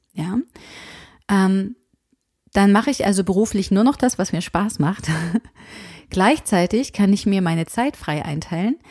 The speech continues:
und arbeite vielleicht nur noch, keine Ahnung, drei Tage statt fünf Tage die Woche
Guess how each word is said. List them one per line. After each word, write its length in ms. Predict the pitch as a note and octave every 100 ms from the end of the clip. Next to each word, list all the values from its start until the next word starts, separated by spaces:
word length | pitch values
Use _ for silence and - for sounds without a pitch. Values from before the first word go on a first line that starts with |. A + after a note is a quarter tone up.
| - -
und 180 | - A3
arbeite 400 | A#3 A#3+ B3+ A#3+
vielleicht 500 | - G#3+ G3+ G#3+ -
nur 140 | G3
noch, 380 | G#3+ B3+ D#4 - _ _ _ _
keine 300 | - D#3 E3+
Ahnung, 280 | - F#3+ B3+ _ _ _ _ _ _
drei 220 | B3+ D4+ D#4+
Tage 400 | E3+ E3 D3+ E3
statt 300 | - D3+ -
fünf 260 | F3+ E3
Tage 280 | - D#3 D3+
die 140 | D3+
Woche 300 | D3+ C#3 D3+